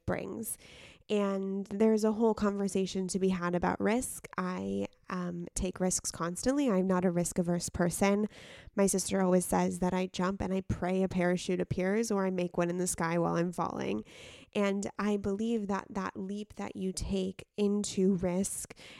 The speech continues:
and that decision you make to not be a risk-averse person is your ability to handle, or the success of taking that risk is your ability to handle the uncertainty. A lot of the times people do not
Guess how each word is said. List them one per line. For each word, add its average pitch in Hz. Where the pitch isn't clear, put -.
and 190
that 190
decision 202
you 190
make 185
to 185
not 196
be 214
a 190
risk-averse 175
person 180
is 220
your 233
ability 190
to 190
handle, 185
or 185
the 180
success -
of 175
taking 185
that -
risk 185
is 220
your 214
ability 180
to 180
handle 170
the 170
uncertainty. -
A 214
lot 214
of 240
the 247
times 185
people 190
do 185
not 175